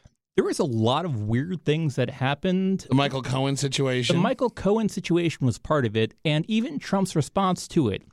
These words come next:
Speaker 1: So let me be clear what occurred there. Michael Cohen pled guilty to lying to Congress, and then the President of the United States said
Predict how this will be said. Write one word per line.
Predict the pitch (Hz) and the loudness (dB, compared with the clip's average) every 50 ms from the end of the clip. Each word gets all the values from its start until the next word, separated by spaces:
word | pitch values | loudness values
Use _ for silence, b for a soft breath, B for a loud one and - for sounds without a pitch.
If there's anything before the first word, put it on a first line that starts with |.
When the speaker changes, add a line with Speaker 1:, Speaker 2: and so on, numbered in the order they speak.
| _ | _
Speaker 1:
So | - - - 143 135 131 135 - _ | -6 -2 0 0 2 0 -2 -2 _
let | 165 156 208 - | 0 0 0 2
me | 262 240 | 2 0
be | 226 220 | 0 0
clear | 208 - - - 180 170 165 165 160 | -2 -4 0 2 2 2 4 2 2
what | 165 156 - - 139 131 147 143 | 0 0 -2 -2 0 2 2 0
occurred | - - - - 214 190 185 156 107 | 0 -4 -4 0 0 2 2 0 0
there. | 92 101 92 85 85 - b b b b b b b b b _ | -4 -8 -8 -10 -14 -18 b b b b b b b b b _
Michael | - 139 143 151 170 226 - - - 294 220 | 4 4 4 6 4 0 0 -4 -6 -8 -6
Cohen | - - - 202 208 208 214 208 208 190 | -4 0 2 2 2 2 2 2 0 0
pled | - - - 180 185 165 135 120 113 | 0 -2 0 0 0 0 0 -2 0
guilty | 113 160 208 208 - - 240 233 220 | 0 0 0 0 0 -2 0 0 -2
to | - - 135 | 0 0 0
lying | 113 113 127 147 180 196 214 214 196 | 0 0 -2 -2 0 0 0 0 2
to | 160 160 | 0 0
Congress, | - - - 185 175 160 131 101 98 104 127 131 - - - _ _ _ _ _ _ _ _ _ | -2 0 0 0 2 2 0 0 -2 -4 -4 -6 -10 -14 -18 _ _ _ _ _ _ _ _ _
and | - 135 | 2 2
then | 165 214 233 | 4 4 2
the | 262 | 0
President | - - 233 226 220 233 226 | 0 0 0 0 2 2 2
of | 214 | 2
the | 202 | 2
United | 185 185 180 165 | 2 2 0 -2
States | - - 151 147 156 156 - | -2 -2 0 0 0 -2 -6
said | - - 131 123 120 113 123 | -2 0 2 2 2 0 0